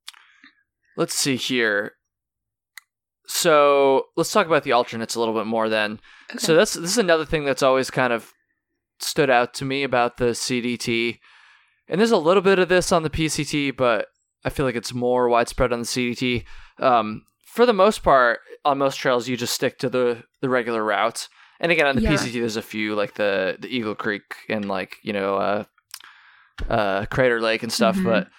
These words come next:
Speaker 1: for the most part, you stick to the, the route, the official route.
Speaker 2: Yeah.
Speaker 1: But on the C D T, one of the first things I ended up learning about the C D T when I started to research it is that, like, alternates are, like, some alternates seem like they're more common than the actual C D T route.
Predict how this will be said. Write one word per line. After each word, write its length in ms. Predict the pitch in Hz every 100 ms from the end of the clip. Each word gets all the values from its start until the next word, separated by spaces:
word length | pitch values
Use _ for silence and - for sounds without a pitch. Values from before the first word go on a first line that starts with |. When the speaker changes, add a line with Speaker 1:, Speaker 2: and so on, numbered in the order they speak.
| _ -
Speaker 1:
for 80 | 185
the 60 |
most 220 | 180 160
part, 120 | 175 147
you 60 |
stick 260 | - 147 -
to 100 | 135
the, 380 | 131 127 123 120 _ _ _ _ -
the 100 | 139
route, 460 | 120 117 120 - -
the 100 | 131
official 320 | 139 131 127
route. 360 | 120 120 120 240
Speaker 2:
Yeah. 340 | 202 104 190 - -
Speaker 1:
But 100 | 165
on 100 | 151
the 60 |
C 260 | 135 247 240
D 60 | 190
T, 140 | 151
one 160 | 143 175
of 60 |
the 60 | 143
first 280 | - 165 -
things 240 | 143 123
I 80 | 123
ended 180 | 127 120
up 100 | 120
learning 260 | 120 120
about 180 | 117 110
the 60 | -
C 200 | - 120
D 60 | 113
T 120 | 113
when 120 | 110
I 40 | 110
started 300 | - 113 110
to 80 | 107
research 480 | 135 190 135 117
it 140 | 120 104
is 120 | 110
that, 240 | 107 95
like, 140 | 104 -
alternates 460 | 147 175 147 117 -
are, 180 | 95 104 _ _ _ _ _ _ _ -
like, 160 | - - -
some 280 | - 226 175
alternates 400 | 147 139 131 -
seem 240 | 156 139
like 160 | 127 123
they're 120 | 120
more 180 | 123 127
common 360 | - 131 123
than 120 | 120 110
the 100 | 110
actual 360 | 110 - 110
C 180 | - 120
D 100 | 107
T 180 | - 107
route. 380 | 110 101 98 -